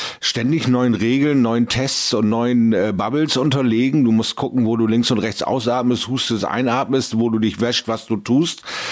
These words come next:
Es ist ein, ein, ein völlig anderes Drumherum, äh, wo eben diese Superstars, die jetzt die letzten zehn Jahre in gewohnter Manier Halbfinale, Finale begegnet sind, einfach kaum noch stattfinden und in der ersten, zweiten Runde aufgefressen werden. Weil die sich mit anderen Dingen auseinandersetzen mussten, wo sie jahrelang keinen Ärger mit hatten. Also von daher,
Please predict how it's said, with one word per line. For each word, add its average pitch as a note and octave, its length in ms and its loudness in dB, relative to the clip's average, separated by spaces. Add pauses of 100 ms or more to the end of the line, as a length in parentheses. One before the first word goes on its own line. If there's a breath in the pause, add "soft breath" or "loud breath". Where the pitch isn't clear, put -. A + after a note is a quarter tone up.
(160 loud breath)
Es A#2 160 2
ist B2+ 200 0
ein, A#2 320 2
ein, A2 220 0
ein G#2+ 200 0
völlig D3+ 420 0
anderes A#2+ 380 0
Drumherum, A#2+ 840 0 (300 loud breath)
äh, B2 200 2
wo A#2+ 220 2
eben C#3+ 300 2
diese A#2+ 240 2
Superstars, C3 720 -2
die C3 80 2
jetzt A#2 160 2
die B2+ 40 2
letzten A#2+ 340 0
zehn A#2 280 0
Jahre A#2+ 300 0
in A#2+ 100 4
gewohnter A#2 400 2
Manier A2+ 380 2
Halbfinale, A#2 460 0
Finale A2+ 300 0
begegnet A2 440 2
sind, A#2+ 160 2
einfach A2+ 260 -4
kaum C#3 220 -2
noch A#2+ 100 -2
stattfinden - 540 -2
und F#2+ 120 2
in G2 100 2
der G#2 80 0
ersten, A2 240 -4
zweiten A2 300 -4
Runde A#2 220 2
aufgefressen D#2+ 640 -4
werden. B1 260 -4 (360 loud breath)
Weil G2+ 140 -2
die A2+ 80 4
sich B2 180 2
mit A#2+ 140 0
anderen B2 360 0
Dingen A2+ 180 2
auseinandersetzen A#2+ 720 2
mussten, B2 280 2
wo A2+ 80 2
sie G#2 140 2
jahrelang A#2+ 340 0
keinen B2 220 0
Ärger B2 200 0
mit E2 160 -2
hatten. - 280 -8
Also D2 180 -4
von E2 160 -4
daher, G#2 340 -4